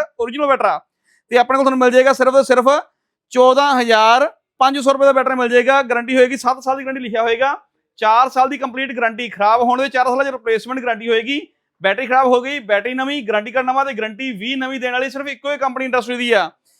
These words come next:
ਇਸ ਤੋਂ ਇਲਾਵਾ ਬਹੁਤ ਸਾਰੀ ਕੰਪਨੀ, Koya ਵਗੈਰਾ, Sucom ਵਗੈਰਾ, ਸਭ ਕੁਝ ਸਾਡੇ ਕੋਲ ਅਵੇਲੇਬਲ ਮਿਲ ਜਾਏਗਾ। 에ਅਰ ਫਰਾਇਰ ਵੀ ਸਾਡੇ ਕੋਲ too much variety ਭਰੀ ਪਈ ਆ।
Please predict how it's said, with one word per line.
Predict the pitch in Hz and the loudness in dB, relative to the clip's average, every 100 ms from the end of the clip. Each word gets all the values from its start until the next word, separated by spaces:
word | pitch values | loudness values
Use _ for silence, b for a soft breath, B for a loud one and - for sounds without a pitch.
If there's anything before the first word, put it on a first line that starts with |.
| _ 220 | _ 0
ਇਸ | 233 | 2
ਤੋਂ | 269 | 4
ਇਲਾਵਾ | 269 | 4
ਬਹੁਤ | 247 254 | 4 0
ਸਾਰੀ | 277 | 0
ਕੰਪਨੀ, | 254 247 | -2 -2
Koya | 262 247 240 254 | 0 2 2 2
ਵਗੈਰਾ, | 240 262 | -2 -4
Sucom | 247 233 262 | -6 -10 -8
ਵਗੈਰਾ, | 240 247 269 - | -4 -4 -4 -6
ਸਭ | - 254 | -10 -8
ਕੁਝ | 285 | -4
ਸਾਡੇ | 254 | -6
ਕੋਲ | 262 240 | -6 -6
ਅਵੇਲੇਬਲ | 233 233 233 | -4 -2 -2
ਮਿਲ | 233 | -2
ਜਾਏਗਾ। | 202 175 151 - _ 196 | -4 -4 -6 -10 _ -2
에ਅਰ | 240 285 | -2 -2
ਫਰਾਇਰ | 254 254 | -6 -8
ਵੀ | 269 | -6
ਸਾਡੇ | 240 233 | -6 -6
ਕੋਲ | 247 254 | -4 -2
too | 269 262 262 269 | -2 -4 -8 -6
much | 240 | -4
variety | 254 262 269 | -2 -2 -2
ਭਰੀ | 262 | -2
ਪਈ | 226 233 | -2 -2
ਆ। | 202 | -2